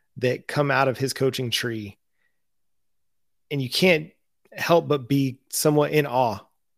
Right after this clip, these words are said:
of the, the many, many coaches that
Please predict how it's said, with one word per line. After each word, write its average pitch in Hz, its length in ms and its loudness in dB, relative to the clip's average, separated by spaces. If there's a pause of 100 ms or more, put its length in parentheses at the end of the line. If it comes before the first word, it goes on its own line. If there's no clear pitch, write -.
(340)
of 123 460 -4 (100)
the, 131 360 -4 (100)
the 131 80 -2
many, 151 520 2
many 151 320 0
coaches 131 460 -2
that 120 300 -4